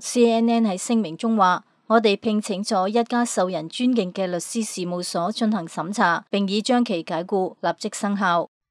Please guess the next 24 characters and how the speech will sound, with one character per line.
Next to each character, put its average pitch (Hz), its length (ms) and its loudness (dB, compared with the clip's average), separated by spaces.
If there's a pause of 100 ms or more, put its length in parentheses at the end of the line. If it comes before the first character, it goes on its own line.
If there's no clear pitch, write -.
(140)
克 240 140 0
里 180 160 -6
斯 208 200 -6
庫 185 260 -4
莫 175 320 2
係 185 120 -4
C 226 280 -4
N 208 260 -2
N 214 260 0
收 220 240 0
視 185 280 -4
率 170 160 -2
最 185 240 -6
高 208 140 -4
嘅 202 260 -4
黃 170 240 -6
金 240 160 -2
時 170 200 -8
段 170 200 -8
新 220 180 -4
聞 180 220 -4
節 185 160 -10
目 170 200 -6
主 - 120 -12